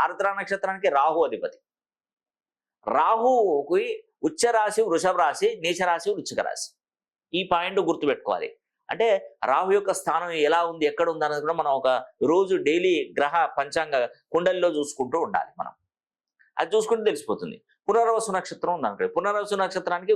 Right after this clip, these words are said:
గురువు అధిపతి. గురువుకి ఉచ్చ రాశి కర్కాటకం, కర్కాటక రాశిలోకి గురువు వెళ్ళిపోకుండా నంబర్ వన్ పొజిషన్ ఉంటాడు. నీచ రాశి మకర రాశి, మకర రాశిలోకి వస్తే చాలా డేంజర్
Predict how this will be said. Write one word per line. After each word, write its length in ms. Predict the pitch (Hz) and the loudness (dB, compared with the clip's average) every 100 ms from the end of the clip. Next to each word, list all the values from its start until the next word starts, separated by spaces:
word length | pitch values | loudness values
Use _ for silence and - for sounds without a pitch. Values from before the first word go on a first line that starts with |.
| 170 | 4
గురువు 180 | 160 113 | 4 2
అధిపతి. 300 | 92 - _ _ _ - - - 127 | -2 -14 _ _ _ -20 -16 -4 2
గురువుకి 360 | 208 254 226 226 | 4 4 2 0
ఉచ్చ 120 | - 208 | 2 0
రాశి 240 | 208 196 208 | 0 -2 -4
కర్కాటకం, 500 | 165 151 160 151 117 92 | -4 0 -2 -2 -6 -4
కర్కాటక 380 | 139 170 170 175 165 | -4 -2 -2 0 -2
రాశిలోకి 400 | 160 160 147 139 | -2 -4 -4 0
గురువు 140 | 156 170 | 0 0
వెళ్ళిపోకుండా 440 | 165 156 165 185 160 | -2 -2 -4 -2 -2
నంబర్ 240 | 143 151 156 | 0 0 0
వన్ 100 | 151 | 0
పొజిషన్ 260 | 135 135 127 | 0 0 -2
ఉంటాడు. 240 | 104 87 64 _ _ - 147 | -2 -4 -6 _ _ -4 -2
నీచ 240 | 196 190 | 0 0
రాశి 220 | 170 160 180 | 0 -2 -4
మకర 220 | 131 113 101 | -2 -2 -4
రాశి, 200 | 95 - 131 | -4 -4 -4
మకర 180 | 156 180 | -2 0
రాశిలోకి 320 | 175 165 156 147 | -2 -2 -2 -2
వస్తే 180 | 175 226 - _ - | -2 -4 -6 _ -2
చాలా 220 | 143 202 - _ 113 | 0 -2 -6 _ 0
డేంజర్ 420 | 151 165 147 143 | 0 2 -2 -2